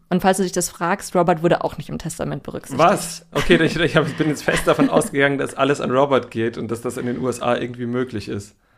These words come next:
Speaker 1: Wahrscheinlich wäre es möglich gewesen, aber, ähm, nee.
Speaker 2: Nee.
Speaker 1: Noch im gleichen Jahr zogen dann wieder neue Menschen ins Haus. Allerdings immer wieder, weil in kürzester Zeit wurden diese Menschen vom Unglück verfolgt. Ihnen passierten merkwürdige Unfälle,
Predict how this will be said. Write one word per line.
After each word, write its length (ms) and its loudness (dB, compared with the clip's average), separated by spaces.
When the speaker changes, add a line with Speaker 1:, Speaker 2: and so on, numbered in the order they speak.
Speaker 1:
Wahrscheinlich 420 2
wäre 240 6
es 140 0
möglich 280 0
gewesen, 460 0
aber, 640 2
ähm, 340 -2
nee. 320 0
Speaker 2:
Nee. 260 -4
Speaker 1:
Noch 260 4
im 180 2
gleichen 580 2
Jahr 340 2
zogen 460 0
dann 160 2
wieder 180 4
neue 240 4
Menschen 380 0
ins 260 -6
Haus. 400 0
Allerdings 560 4
immer 440 6
wieder, 580 4
weil 680 6
in 420 2
kürzester 440 0
Zeit 460 2
wurden 240 4
diese 220 2
Menschen 340 0
vom 220 -2
Unglück 440 2
verfolgt. 680 -4
Ihnen 120 -4
passierten 600 -2
merkwürdige 520 0
Unfälle, 720 2